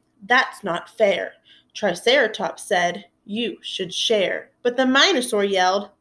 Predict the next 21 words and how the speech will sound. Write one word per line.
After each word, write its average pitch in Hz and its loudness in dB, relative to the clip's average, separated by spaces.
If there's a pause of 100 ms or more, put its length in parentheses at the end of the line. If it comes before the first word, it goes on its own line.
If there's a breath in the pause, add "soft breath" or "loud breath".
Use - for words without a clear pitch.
(100)
"I 226 6
don't 190 -2
care. 190 -2 (300 loud breath)
They're 175 4
mine, 285 0 (180)
mine, 208 -2 (300)
mine." 170 -6 (3500 soft breath)
Right 226 2
then, 208 2
the 247 0
bell 285 6
rang. 196 -2
The 208 -2
Minosaur 208 0
hugged 302 2
the 285 -4
toys 233 4
and 233 -6
sighed, 175 0 (540 loud breath)
"All 247 0
mine." 175 -6